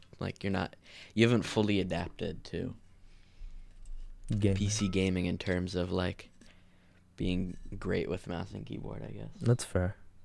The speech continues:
Speaker 2: I've had
Speaker 1: So
Speaker 2: P C
Speaker 1: that could
Speaker 2: for,
Speaker 1: be
Speaker 2: what,
Speaker 1: that
Speaker 2: like,
Speaker 1: too.
Speaker 2: two years
Speaker 1: 'Cause
Speaker 2: now?
Speaker 1: that was also even earlier. Like, that was probably,
Speaker 2: Oh,
Speaker 1: like, you were
Speaker 2: yeah.
Speaker 1: really new to P C. That was a while
Speaker 2: You're
Speaker 1: ago.
Speaker 2: right, actually. That was, like, what, a couple months
Speaker 1: That was,
Speaker 2: in?
Speaker 1: like, high school era.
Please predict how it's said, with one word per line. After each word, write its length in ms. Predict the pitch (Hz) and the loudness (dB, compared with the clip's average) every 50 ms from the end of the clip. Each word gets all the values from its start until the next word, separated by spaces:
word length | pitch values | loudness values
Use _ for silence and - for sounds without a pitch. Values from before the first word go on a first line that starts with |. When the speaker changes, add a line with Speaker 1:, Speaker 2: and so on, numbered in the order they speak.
| - - - - - - - - | -20 -20 -20 -20 -20 -10 4 6
Speaker 2:
I've 120 | 107 104 | 8 10
had 200 | 101 110 107 107 | 12 12 12 10
Speaker 1:
So 160 | 104 95 92 95 | 10 6 4 6
Speaker 2:
P 120 | 104 107 | 6 6
C 60 | - | 8
Speaker 1:
that 220 | - 110 101 98 - | 10 10 8 8 8
could 40 | - | 8
Speaker 2:
for, 160 | 101 98 95 | 8 8 10
Speaker 1:
be 160 | 95 95 95 | 8 6 8
Speaker 2:
what, 140 | 95 95 92 | 8 8 8
Speaker 1:
that 60 | 87 90 | 8 6
Speaker 2:
like, 160 | 82 85 - | 4 4 2
Speaker 1:
too. 140 | - 90 90 | 2 0 2
Speaker 2:
two 140 | 92 92 | 4 4
years 320 | 92 90 95 95 101 101 107 | 6 6 6 4 2 2 4
Speaker 1:
'Cause 160 | - 113 104 | 4 6 10
Speaker 2:
now? 100 | 120 123 | 12 12
Speaker 1:
that 80 | 131 127 | 12 12
was 140 | 123 110 | 12 12
also 320 | 117 113 113 110 - 113 101 | 12 12 12 12 10 8 8
even 260 | 104 107 98 98 90 | 8 6 6 6 4
earlier. 380 | 90 104 107 90 85 82 - - | 6 6 6 6 4 0 -2 -2
Like, 300 | 95 90 87 - - - | 0 0 -2 -2 0 6
that 220 | 98 98 120 - | 8 8 8 10
was 200 | 143 127 98 - | 8 6 6 4
probably, 580 | - - - 104 104 98 101 95 92 95 92 92 | 2 8 10 10 10 10 8 4 2 2 4 6
Speaker 2:
Oh, 140 | - - - | 8 8 8
Speaker 1:
like, 220 | - 95 90 - | 6 4 4 4
you 80 | 117 110 | 4 6
were 100 | 98 90 | 6 6
Speaker 2:
yeah. 200 | 85 87 87 87 | 4 2 2 4
Speaker 1:
really 320 | 95 110 127 117 95 85 | 6 8 8 8 6 4
new 140 | 87 82 76 | 2 2 0
to 100 | - 78 | 0 -2
P 200 | 80 - 82 82 | -2 -2 -2 -2
C. 160 | - - - | -2 -4 -2
That 100 | - 92 | 2 2
was 100 | 107 - | 2 2
a 60 | 80 - | 0 -4
while 400 | - - - - - 85 69 - | -6 -6 -4 0 0 0 8 10
Speaker 2:
You're 120 | 120 123 110 | 12 12 12
Speaker 1:
ago. 100 | 92 90 | 10 10
Speaker 2:
right, 160 | 95 104 92 | 10 10 8
actually. 280 | 85 85 - - - | 6 4 4 6 6
That 40 | 92 | 8
was, 100 | 101 104 | 8 8
like, 160 | 110 101 - | 8 6 6
what, 140 | 101 95 73 | 6 6 6
a 40 | - | 6
couple 240 | - 101 95 98 90 | 6 6 6 6 4
months 180 | 87 85 87 | 4 6 8
Speaker 1:
That 80 | 98 107 | 8 8
was, 100 | 117 104 | 10 10
Speaker 2:
in? 40 | 107 | 8
Speaker 1:
like, 120 | 95 - | 8 8
high 140 | 98 95 95 | 8 6 6
school 320 | - - - - 85 82 | 4 2 -2 -2 -2 -2
era. 260 | - - - 95 95 | -2 -4 -6 -8 -8